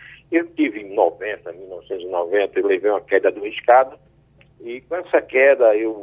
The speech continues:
rompi, a, eu tive uma luxação na rótula, né? A bolacha da rótula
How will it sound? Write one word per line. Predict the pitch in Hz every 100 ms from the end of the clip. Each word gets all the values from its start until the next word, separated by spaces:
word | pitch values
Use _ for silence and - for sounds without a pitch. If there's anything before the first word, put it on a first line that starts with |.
| 98 127
rompi, | 143 - 120 123 202 - _ _ _
a, | 104 98 98 -
eu | 104
tive | 123 117
uma | 120
luxação | 135 - 127 - 117
na | 127
rótula, | 117 98 95 - 82
né? | 98
A | 101
bolacha | 101 98 101 - 107 - _ - _ -
da | 107
rótula | 85 104 107 110